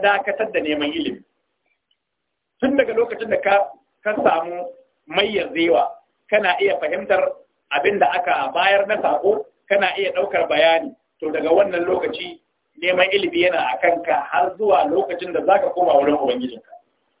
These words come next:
To kaga ko ashe in haka na, dole sai ka tsaye da rayuwarka akan hankuri. Shi kuma hankurin ta ɓangare biyu. Ɓangare na farko,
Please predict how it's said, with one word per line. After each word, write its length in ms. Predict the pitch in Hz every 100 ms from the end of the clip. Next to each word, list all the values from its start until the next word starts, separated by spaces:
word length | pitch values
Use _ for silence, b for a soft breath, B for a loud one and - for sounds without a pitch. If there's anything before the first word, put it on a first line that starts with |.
| _ _ _ _ _ _ _ _ _ _ _ _ _ _ -
To 80 | 147
kaga 200 | 190 -
ko 100 | 190
ashe 240 | - 196
in 100 | 196
haka 280 | 202 226 185
na, 100 | 226 233 - _ _ -
dole 200 | 180 208 165
sai 140 | 196 196
ka 160 | 180
tsaye 140 | - 196
da 100 | 165
rayuwarka 400 | 156 170 - -
akan 300 | - 170 143
hankuri. 420 | 127 127 139 135 _ _ _ _ _ -
Shi 120 | 220
kuma 220 | 233 247 247
hankurin 360 | 226 240 233 -
ta 80 | 208
ɓangare 320 | 208 214 185
biyu. 240 | 135 262 - _ _ _ _
Ɓangare 340 | - 240 254 233
na 120 | 233
farko, 460 | 233 240 240 240